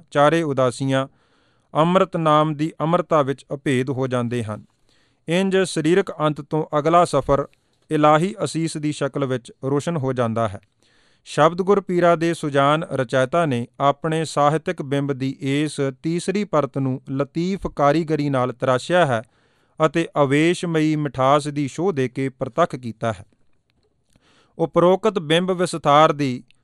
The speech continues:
ਚੌਥੀ ਪਰਤ ਸਿਦਕ ਅਡੋਲਤਾ ਦਾ ਰੂਪ ਧਾਰਨ ਕਰਦੀ ਹੈ। ਇਸ ਮੰਜ਼ਿਲ ਉੱਤੇ ਹੀ ਸ਼ਬਦ ਗੁਰ ਪੀਰਾ ਦੇ ਧਿਆਨੀ ਕਰਤਾ ਜੀ ਨੇ ਪਰਾਸੁਰਤ ਦੇ ਪਾਂਧੀ ਦਾ ਦ੍ਰਿਸ਼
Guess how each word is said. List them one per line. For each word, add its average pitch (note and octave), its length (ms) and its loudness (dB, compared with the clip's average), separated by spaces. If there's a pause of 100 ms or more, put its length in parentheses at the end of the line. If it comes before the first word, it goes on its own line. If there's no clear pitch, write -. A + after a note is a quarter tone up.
(120)
ਚੌਥੀ F#3+ 360 0
ਪਰਤ C3+ 540 0 (100)
ਸਿਦਕ D3+ 540 -2 (320)
ਅਡੋਲਤਾ D3+ 520 2
ਦਾ C3+ 320 2
ਰੂਪ D3+ 300 -4
ਧਾਰਨ A#2+ 320 0
ਕਰਦੀ A2 400 -6
ਹੈ। G2 80 -12 (640)
ਇਸ F#3 320 2
ਮੰਜ਼ਿਲ F3 340 -2
ਉੱਤੇ D#3 380 -2
ਹੀ B2+ 260 -6 (320)
ਸ਼ਬਦ E3 360 0
ਗੁਰ F3+ 180 0
ਪੀਰਾ E3 340 4
ਦੇ E3 160 -2
ਧਿਆਨੀ D#3 440 0
ਕਰਤਾ D#3+ 360 2
ਜੀ C#3 180 -2
ਨੇ C3 160 -2 (480)
ਪਰਾਸੁਰਤ G3+ 540 2
ਦੇ D#3 180 -4
ਪਾਂਧੀ E3+ 380 -4
ਦਾ C#3 160 0
ਦ੍ਰਿਸ਼ C3+ 300 -4